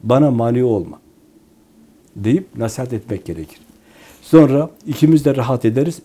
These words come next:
ebediyen kazanırız. Senin orada istediğin her şey vardır. Allah öyle buyurdu ayet-i kerimede. "Orada istediğiniz her şey vardır." dedi. Bir de fazlası var. Kabul etmedi. Tam tersini yapmak lazım.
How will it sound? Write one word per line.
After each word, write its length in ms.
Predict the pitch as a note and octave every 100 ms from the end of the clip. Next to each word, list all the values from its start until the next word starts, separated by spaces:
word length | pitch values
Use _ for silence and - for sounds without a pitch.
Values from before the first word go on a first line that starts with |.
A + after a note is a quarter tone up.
| A#2+
ebediyen 440 | A#2 A#2+ A#2+ B2+
kazanırız. 560 | A#2 A2+ A#2+ C#3 F#3+ - - _
Senin 300 | - C3+ F3
orada 300 | B2+ A2 A2+
istediğin 480 | A2 A2 A2+ G2+ G2+
her 220 | G2 E3
şey 280 | D#3+ C#3+ B2+
vardır. 320 | G#2+ F2+ - _ _ _
Allah 240 | F#2 G2+
öyle 220 | B2+ C3 F#2+
buyurdu 220 | F2+ F2+
ayet-i 200 | E2+ -
kerimede. 480 | F2 E2+ E2 D2+ - _ _ _ _ - - _
"Orada 440 | C3 A#2 B2 C3+ - -
istediğiniz 640 | G#2 A2+ A2 A#2 C3 -
her 100 | D3+
şey 300 | - C#3+ A#2+
vardır." 340 | A#2+ G2 E2
dedi. 200 | E2+ D#2+ - _
Bir 200 | G#2+ C#3+
de 80 | F3+
fazlası 500 | - G#2+ A#2+ - B2+
var. 160 | D2+ - _ - _ _ _ _ _ _ _ _ _ _ _ _ _ _ _ _ _ _ _ _ _ _
Kabul 320 | A#2+ B2 D3
etmedi. 460 | F#3 F#3 E3+ D#3+ - _ _ _ - - _ -
Tam 280 | F3 E3
tersini 360 | A2+ A#2 - C3
yapmak 380 | A2+ - F2+ E2+
lazım. 220 | E2 F2